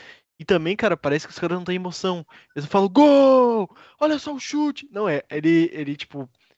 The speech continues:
ele transcreve o que tá acontecendo e de maneira, assim, tranquila, parece. E, cara, eu, que sou brasileiro, não me acos-,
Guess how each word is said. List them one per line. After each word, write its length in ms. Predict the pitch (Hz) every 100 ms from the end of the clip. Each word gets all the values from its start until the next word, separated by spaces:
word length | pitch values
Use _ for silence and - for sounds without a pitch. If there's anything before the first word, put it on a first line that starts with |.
| _ _
ele 80 | 147
transcreve 640 | - 202 - 185 202 254
o 20 |
que 80 | -
tá 80 | 240
acontecendo 720 | 214 214 202 - 165 180 220
e 40 | 226
de 100 | 185
maneira, 300 | 190 185 196
assim, 180 | - 170
tranquila, 520 | - 170 - 185 151
parece. 420 | 123 120 117 - _ _ _ _ _
E, 280 | 139 147 151 -
cara, 260 | 180 147
eu, 240 | 143 165 226
que 100 | -
sou 120 | 156
brasileiro, 500 | 151 147 143 139 165
não 80 | 165
me 100 | 160
acos-, 240 | 175 -